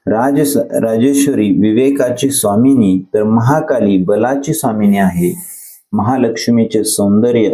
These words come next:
अप्रतिम असते. विवेक आणि शक्ती संपूर्ण मिळवण्यासाठी सौंदर्य असणे आवश्यक आहे. हे नसल्यास आपल्या प्रयत्नांना पूर्णत्व येत नाही, परंतु काही काही ठिकाणी एखाद्या प्रकारचं समतोल अवस्था असते.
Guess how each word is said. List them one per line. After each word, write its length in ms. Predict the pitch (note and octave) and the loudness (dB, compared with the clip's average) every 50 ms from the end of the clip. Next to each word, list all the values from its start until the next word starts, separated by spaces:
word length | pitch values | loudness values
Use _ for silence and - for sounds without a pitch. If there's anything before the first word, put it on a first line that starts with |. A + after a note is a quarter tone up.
| - | -2
अप्रतिम 680 | - - - - G2 G2+ - - D3 D#3 D3+ C#3+ C3 A#2 | -2 -4 -2 -2 -4 -4 -2 -4 -2 0 2 2 2 0
असते. 460 | - - - - - F#2 F2 F2 F2 - - - - - _ _ _ | 0 -2 -6 -6 -6 -4 -2 -2 -4 -4 -8 -14 -20 -20 _ _ _
विवेक 520 | F#2+ F#2 G#2+ A2 G#2+ C3 C#3 D3 C#3+ C#3+ C3 | -4 -2 0 0 0 0 0 0 0 0 -2
आणि 240 | A2+ G#2+ G#2 G2+ | 0 2 2 0
शक्ती 520 | F#2 - - A2+ - - - - A2 G#2 F#2 | 0 0 -2 -4 -4 -6 -10 -8 -6 -6 -6
संपूर्ण 680 | F2+ - G#2+ G#2 G#2 G2+ G2+ - C#3+ D3+ D3+ C#3+ B2+ | -4 -2 -2 0 0 -2 -2 -2 -2 0 2 2 2
मिळवण्यासाठी 920 | A2+ G2+ G2 G2+ A2 A#2 B2+ B2+ B2 A#2+ A2+ - - G#2+ G#2 - G2+ F#2+ | 4 4 4 2 2 2 2 2 2 2 0 -2 -4 -4 -4 -4 -4 -4
सौंदर्य 600 | - - F#2+ F#2 F#2+ G2+ G#2 A#2+ C3+ C#3 C3 A2+ | -4 -2 0 0 0 0 0 0 0 0 0 0
असणे 360 | G2+ G2 - - - G#2+ G2+ | -2 -2 -6 -8 -6 -4 -2
आवश्यक 600 | G2 F2+ F2 F#2 G2 - - C3+ C3+ C#3 C#3 C3 | -2 -2 -2 -2 -4 -4 -4 -6 -6 -4 -4 -4
आहे. 500 | A2+ G#2 G2+ F#2+ F#2 F2+ F2 F2 F2 - _ _ - - - - - - - _ _ _ - | -4 -4 -2 -2 -2 -2 -2 -4 -6 -12 _ _ -20 -20 -18 -18 -18 -18 -20 _ _ _ -8
हे 80 | C3 C3 | -4 -2
नसल्यास 720 | B2+ A#2 A2 - - - A2 G#2+ G2+ F#2+ G2 F#2 - - - | 0 0 0 -2 -2 -2 0 0 0 0 0 -2 -2 -2 0
आपल्या 420 | - A2+ A2 - - A2 G#2+ G2 | 0 -2 0 -2 -2 0 0 0
प्रयत्नांना 840 | - - - G2 G2+ A2+ A2+ - - C3 C3+ C3+ C3 B2+ A#2+ G#2+ G2+ | -2 -2 -2 0 0 0 -2 -4 -2 -2 0 2 2 4 2 2 2
पूर्णत्व 760 | G2 F#2+ - - A2 A2 B2+ C#3+ D#3 D#3 D#3 - - D3 C#3 | 0 -4 -4 -4 -2 0 2 0 0 -2 -4 -4 -4 -2 0
येत 260 | A#2+ A2+ G#2+ G#2+ A2 G#2+ | 2 2 2 0 0 0
नाही, 480 | G2+ G#2 G#2 G2+ G2 G2 F#2+ F#2 F#2 F#2 - _ - - - _ _ _ | 0 0 2 2 2 2 2 2 0 -2 -6 _ -20 -20 -20 _ _ _
परंतु 400 | A2+ B2 C#3 D3 C#3 C3+ C3 A#2 | -4 -2 0 0 0 0 0 -2
काही 440 | - - A2 G#2+ A2 A#2 C#3+ D3 C3+ | -2 -4 -4 -4 -2 -2 -2 -2 -2
काही 500 | - - A#2+ A2 A2 A2+ C3+ C#3+ C3+ - - | -2 -2 -2 -2 0 0 -2 -2 -2 -4 -6
ठिकाणी 600 | B2+ - - A2 G2+ G2+ G2+ F#2 F#2 F#2 F2+ - | -4 -4 -2 -2 0 0 2 2 2 2 0 0
एखाद्या 560 | G2+ G2+ G2 F#2+ - - C3+ C#3 C#3 C3 A#2 | -2 -2 -2 -2 -2 -2 -2 0 2 0 0
प्रकारचं 680 | F#2+ - - F#2+ F#2 - A#2+ B2 B2+ C3 C3 - - D3 | 0 -2 -4 -4 -2 -2 -2 0 0 0 0 0 -2 -4
समतोल 680 | C#3+ - - G2 F#2+ G2+ F#2+ - C3 C#3+ C#3+ C3+ A#2+ - | -4 -2 0 0 0 0 0 0 2 2 2 2 2 2
अवस्था 440 | - F#2+ G#2 G2+ - - - G#2 | 0 0 -2 -2 -4 -6 -8 -6
असते. 520 | G2 F#2 F#2 - - - F#2 F2+ F2+ F#2 | -6 -6 -6 -8 -6 -6 -4 -4 -4 -8